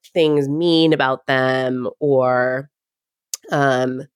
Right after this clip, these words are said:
like, ju-, kind of, like, deeper core wounds that the insecure attachment types tend to have. So I'll go, go into those in just a second. So, um, the secure attachment style, really, their gift is to show us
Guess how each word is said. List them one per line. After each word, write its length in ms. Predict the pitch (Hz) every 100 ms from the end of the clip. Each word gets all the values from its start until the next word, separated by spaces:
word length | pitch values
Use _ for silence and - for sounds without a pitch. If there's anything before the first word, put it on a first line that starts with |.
| _ _ _ _ -
like, 180 | 170 -
ju-, 140 | 185
kind 180 | 180 170
of, 120 | 156
like, 200 | 151 147
deeper 360 | 156 156 156 147
core 280 | - 139 135
wounds 540 | 135 135 151 214 202
that 160 | 131 -
the 120 | -
insecure 320 | 135 - 127
attachment 400 | 120 120 127 127
types 220 | 120 -
tend 200 | - 127
to 60 | 123
have. 240 | - 147
So 140 | - 127
I'll 60 |
go, 160 | 127 117 - _
go 140 | 143 131
into 180 | 131
those 220 | 135 113 117
in 60 |
just 140 | 135 127
a 20 |
second. 280 | 123 98 - _ _ - - - _
So, 440 | - 208 196 196
um, 320 | 190 185 170 151
the 60 | 190
secure 260 | - 262
attachment 360 | 247 202 185 175
style, 260 | 151 139 139
really, 360 | 151 135 120 -
their 140 | 156
gift 300 | 147 131 -
is 200 | 139 127 -
to 120 | 143
show 340 | - 156 156
us 420 | 139 113 190 -